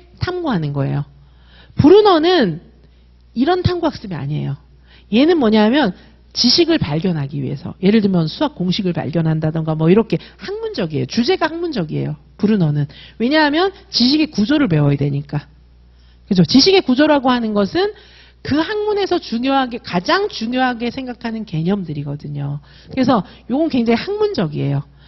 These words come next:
그래서 요 학문에 이르도록 하는 방법으로 탐구학습 방법을 쓰는 거예요. 지가 탐구하는 거예요. 누가 가르쳐주고 막 누가 막 이렇게, 누가 막 이렇게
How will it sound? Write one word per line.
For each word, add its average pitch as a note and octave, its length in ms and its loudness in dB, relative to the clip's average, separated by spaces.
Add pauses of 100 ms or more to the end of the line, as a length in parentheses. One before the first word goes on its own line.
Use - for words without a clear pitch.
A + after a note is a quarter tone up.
(180)
그래서 C4+ 220 2
요 C4+ 120 6
학문에 A4 800 -2
이르도록 D#4 800 -2
하는 D4+ 180 -6
방법으로 A3 600 -2
탐구학습 F4+ 500 -8
방법을 E3+ 400 -6
쓰는 D4+ 300 -8
거예요. E3 320 -6 (720)
지가 B3 240 2
탐구하는 G3 500 -4
거예요. D3 200 -8 (100)
누가 G#3+ 220 2
가르쳐주고 G3 560 -4
막 F3 180 -4
누가 G3 260 -2 (440)
막 - 260 -6
이렇게, F#3+ 520 -2 (120)
누가 G#3+ 260 -4
막 G3+ 200 -2
이렇게 E3+ 280 -2